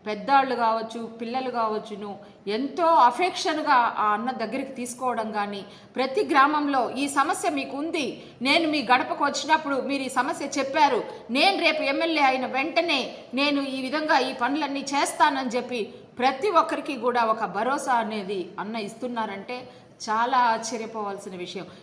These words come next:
ఈరోజు ఇంతవరకు ఏ క్యాండిడేట్స్ కానీ ఈ విధంగా తిరగడం కానీ, వాళ్ళు అభివృద్ధి కార్యక్రమాల గురించి ఆలోచించడం కానీ ము-, ముందు ఎలక్షన్స్లో ఎప్పుడూ ఏ జనాలు కూడా చూసుండరు. ఈరోజు అన్న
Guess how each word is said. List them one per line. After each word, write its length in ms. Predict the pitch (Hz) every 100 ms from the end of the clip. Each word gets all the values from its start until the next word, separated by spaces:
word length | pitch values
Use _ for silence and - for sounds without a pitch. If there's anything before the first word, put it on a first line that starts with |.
| -
ఈరోజు 600 | 220 220 247 277 277 240 - -
ఇంతవరకు 760 | 214 240 269 247 247 247 254
ఏ 300 | 202 214 247
క్యాండిడేట్స్ 600 | 269 240 214 247 269 -
కానీ 380 | 247 226 220 214 -
ఈ 180 | 214 285
విధంగా 420 | 285 254 247 233
తిరగడం 560 | 220 220 220 247 254 233
కానీ, 380 | 208 196 190 185 - - -
వాళ్ళు 380 | 233 233 220 190
అభివృద్ధి 360 | 185 285 320 302
కార్యక్రమాల 680 | 262 240 240 247 233 233
గురించి 480 | 220 214 214 - 208 -
ఆలోచించడం 800 | 190 247 285 285 247 233 214 202
కానీ 280 | 190 180 185 - - -
ము-, 280 | 208 220 220 220
ముందు 240 | 226 240 240
ఎలక్షన్స్లో 640 | 220 254 254 269 269 240
ఎప్పుడూ 440 | 202 214 247 220 - -
ఏ 140 | 208
జనాలు 400 | 214 208 220 220
కూడా 180 | 208 202 - 220
చూసుండరు. 560 | 226 233 220 220 294 - - - - -
ఈరోజు 580 | 240 240 277 277 254 190 -
అన్న 280 | 190 254